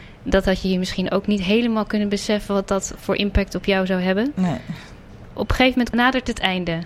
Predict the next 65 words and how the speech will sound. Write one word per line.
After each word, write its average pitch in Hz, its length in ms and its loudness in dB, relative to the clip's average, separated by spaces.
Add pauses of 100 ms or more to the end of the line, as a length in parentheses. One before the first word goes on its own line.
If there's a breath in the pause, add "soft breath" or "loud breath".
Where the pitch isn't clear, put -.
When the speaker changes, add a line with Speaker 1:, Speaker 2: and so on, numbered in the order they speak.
(380 loud breath)
Speaker 1:
En 220 60 2
hoe 214 80 4
heb 254 120 4
je 233 100 2
dat 233 260 0
uiteindelijk 208 460 0
kunnen 208 180 -2
afsluiten? 170 520 -4
Hoe 185 100 -6
Speaker 2:
Je 196 60 0
Speaker 1:
heb 196 100 4
je 220 60 6
dat 226 180 8
Speaker 2:
bedoelt 226 140 4
Speaker 1:
gedaan? 180 160 0
Speaker 2:
het 208 120 -2
cruisen 294 340 -2
of 226 120 -8
je 233 100 -6
bedoelt 208 340 -4
het 202 240 -8
editen? 165 400 -4 (580 loud breath)
Speaker 1:
Ik 202 200 -2
denk 269 240 2 (180)
het 214 180 2
helemaal, 240 360 2
het 208 100 -4
hele 214 200 0
proces. 175 420 -2
Want 185 120 -4
ik 185 100 -6
denk 190 180 0
dat 185 180 -2
je 196 80 -4
dat 185 180 -2
in 185 100 -2
zijn 180 120 -4
geheel 180 200 0
moet 170 180 -6
zien 175 200 -6
als 175 120 -6
je 190 60 -8
dan 180 140 -4
thuis 185 280 -2
bent. 175 180 -6
Want 175 120 -4
dan 170 80 -2
zit 190 100 2
Speaker 2:
Ja. 175 80 4
Speaker 1:
je 190 60 2
eigenlijk 170 300 -2
nog 165 80 -6
op - 60 -14
die 175 80 -10
cruise, 196 380 -4
want 175 160 -6
je 175 60 -6
zit - 180 -6
in 165 100 -4
de 170 60 -2
edit. 170 360 -4 (720 loud breath)
Speaker 2:
Nou, 233 420 4
het, 240 260 -8
het, 233 200 -2
ehm, 226 320 2